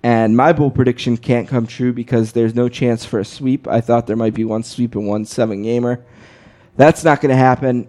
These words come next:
and we both lost our baseball games as the Phillies lost to the Pirates and the Mets lost to the Braves. So you stand at forty-four and forty-five with a one-game lead <laughs> over me, forty-three and forty-six.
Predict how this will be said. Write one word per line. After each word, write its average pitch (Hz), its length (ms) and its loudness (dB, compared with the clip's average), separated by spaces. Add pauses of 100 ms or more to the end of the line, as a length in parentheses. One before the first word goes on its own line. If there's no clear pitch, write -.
and 123 200 4
we 127 80 2
both 135 260 0
lost 131 300 2
our 110 80 2
baseball 123 440 2
games 107 460 -2
as 104 220 -4
the - 40 -8
Phillies 120 380 2
lost 113 240 0
to 107 60 -2
the 95 80 -4
Pirates 165 560 0 (440)
and 110 400 0
the 113 40 2
Mets 110 240 0
lost 113 240 0
to 113 80 -6
the 110 40 -4
Braves. 117 640 0
So 127 440 0
you 143 180 -4
stand 139 400 0
at 123 180 2
forty-four 131 420 -2
and 127 120 -6
forty-five 127 580 2
with 107 120 -10
a - 20 -8
one-game 120 480 -2
lead 120 280 -2 (280)
<laughs> - 260 -4
over 127 220 2
me, 135 220 4
forty-three 127 480 0
and 123 100 -2
forty-six. 123 720 -2